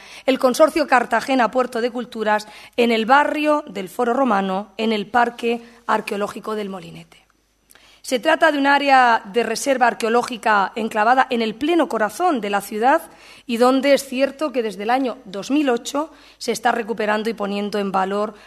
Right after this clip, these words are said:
un riquísimo patrimonio histórico y arqueológico que abarca no solo el legado de la antigua colonia romana, sino también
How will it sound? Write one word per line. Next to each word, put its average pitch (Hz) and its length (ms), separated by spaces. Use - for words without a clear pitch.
un 254 160
riquísimo 240 880
patrimonio 214 580
histórico 233 540
y 185 60
arqueológico 208 800
que 269 80
abarca 285 340
no 330 140
solo 339 180
el 285 80
legado 254 460
de 208 100
la 208 80
antigua 226 340
colonia 214 360
romana, 214 480
sino 202 320
también 262 520